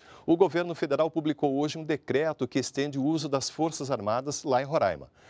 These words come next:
Agora, o decreto de garantia da lei e da ordem vale até o dia trinta de outubro.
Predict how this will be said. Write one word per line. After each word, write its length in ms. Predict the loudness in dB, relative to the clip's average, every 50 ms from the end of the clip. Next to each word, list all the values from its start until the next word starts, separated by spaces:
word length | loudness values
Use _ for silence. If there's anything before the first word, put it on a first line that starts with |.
| -20 -6 -2
Agora, 420 | -2 2 4 6 6 6 6 4 2
o 20 |
decreto 480 | 2 0 0 0 2 0 0 0 -2 -4
de 120 | -4 -2
garantia 480 | 0 0 0 0 -2 -4 -4 -2 -2 -2
da 100 | -2 -2
lei 220 | 0 0 0 0
e 20 | 0
da 140 | -2 0
ordem 360 | 0 2 2 0 0 -4 -8 -8 -12 -18 -18 -10
vale 320 | 0 2 4 4 4 2
até 180 | 0 -2 -2 -2
o 60 | -2
dia 220 | -2 -4 -4 -4 -6 _ -4
trinta 320 | -4 -4 -2 -2 -4 -2
de 100 | -2 -2
outubro. 400 | -2 0 0 -2 -2 -2 -4